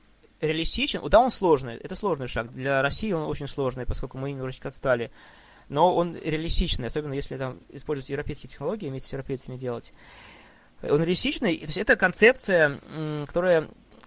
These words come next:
подсказывает остальным, что вот есть такой шанс оторваться от низкой орбиты, сделать такой межпланетный полет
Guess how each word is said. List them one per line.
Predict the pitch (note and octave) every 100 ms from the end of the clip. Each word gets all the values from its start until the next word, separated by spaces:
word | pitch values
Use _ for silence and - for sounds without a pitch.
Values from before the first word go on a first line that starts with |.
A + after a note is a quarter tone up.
| - - - -
подсказывает | D3 - F3 F#3+ D3+ C#3 - - - - - - -
остальным, | - C#3 C3+ F3+
что | -
вот | C3+
есть | D3 D#3+
такой | - C#3 C#3
шанс | E3 A3+ D3
оторваться | D3+ D3 C#3+ -
от | C3
низкой | C#3 -
орбиты, | C#3 C#3 G#3+ D#3 - _ _
сделать | C3+ E3+ D#3 -
такой | D3 - C#3+
межпланетный | C3+ - D3 C#3+ C#3+
полет | C#3+ D3+ B3+